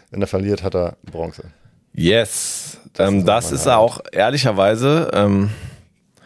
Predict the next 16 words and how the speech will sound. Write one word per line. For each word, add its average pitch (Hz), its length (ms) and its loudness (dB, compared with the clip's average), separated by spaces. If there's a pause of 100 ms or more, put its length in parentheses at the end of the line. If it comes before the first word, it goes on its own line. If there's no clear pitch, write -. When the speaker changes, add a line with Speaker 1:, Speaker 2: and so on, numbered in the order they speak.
(360)
Speaker 2:
wenn 107 100 0
wir 107 80 4
so 101 120 2
auf 85 200 -2
morgen 98 360 4
gucken. 110 720 -2
Speaker 1:
Auf - 120 -4
heute. 95 340 -2 (300)
Speaker 2:
Auf 95 220 -2
heute 98 240 0
gucken. 110 440 -4
Ein 107 140 -2
bisschen 113 260 -4
so 107 160 0
die 101 180 -4 (420)
einzige 92 1120 -2